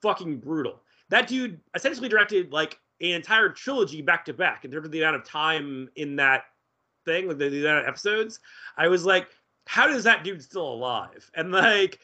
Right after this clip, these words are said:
and in, on top of that, the episode of Hill House where, like, that's the, all the one take,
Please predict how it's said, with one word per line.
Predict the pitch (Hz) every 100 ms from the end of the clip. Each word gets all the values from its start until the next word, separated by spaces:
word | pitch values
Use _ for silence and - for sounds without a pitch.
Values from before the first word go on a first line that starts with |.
| _
and | 254 330 294
in, | 226
on | 196
top | 226 285
of | 170
that, | 147 127 - _ _
the | -
episode | 202 - 208
of | 185 156 -
Hill | 190
House | 175 175 160
where, | 170
like, | 160
that's | 165 165
the, | 151
all | 160 170
the | 160
one | 151 165 165
take, | 135 - 147 -